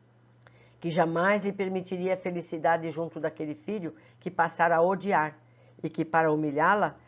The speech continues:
assintosamente conquistara as atenções de Márcia, sem resistência,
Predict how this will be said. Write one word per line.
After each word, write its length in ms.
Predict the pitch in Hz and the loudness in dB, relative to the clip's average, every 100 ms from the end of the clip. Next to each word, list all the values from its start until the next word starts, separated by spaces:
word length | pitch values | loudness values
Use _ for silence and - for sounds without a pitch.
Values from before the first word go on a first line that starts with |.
| - | -6
assintosamente 960 | 160 170 185 180 165 156 151 160 160 156 | -4 -4 -4 0 0 2 0 0 -4 -6
conquistara 640 | 165 160 - - 190 190 | -6 -6 -10 -2 0 0
as 100 | 180 | -4
atenções 520 | 175 180 165 185 170 | -4 -6 -6 -6 -6
de 80 | 190 | -4
Márcia, 480 | 185 156 156 151 151 _ _ _ _ | -2 -2 -4 -14 -18 _ _ _ _
sem 240 | - 220 | 4 6
resistência, 800 | 214 196 190 185 165 156 156 160 | 6 0 -6 -6 -6 -6 -8 -16